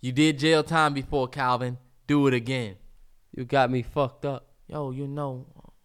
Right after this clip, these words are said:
Speaker 1: you know, uh, when I got pinched, you know, I was top dog. So, you know, I'm still hoping to still be that,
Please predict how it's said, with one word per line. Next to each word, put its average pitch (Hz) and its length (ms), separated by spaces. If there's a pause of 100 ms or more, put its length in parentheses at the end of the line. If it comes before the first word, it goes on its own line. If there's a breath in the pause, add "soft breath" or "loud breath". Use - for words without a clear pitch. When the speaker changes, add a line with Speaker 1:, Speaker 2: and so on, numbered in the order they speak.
(160)
Speaker 1:
you 147 120
know, 143 240
uh, 135 100
when 131 240
I 139 120
got 127 400
pinched, - 420
you 139 140
know, 131 200
I 135 120
was 131 280
top 127 460
dog. 156 460 (760 soft breath)
So, 131 540 (260)
you 139 100
know, 139 220
I'm 131 160
still 143 260
hoping 143 340
to 135 80
still 135 500
be 185 260
that, 131 300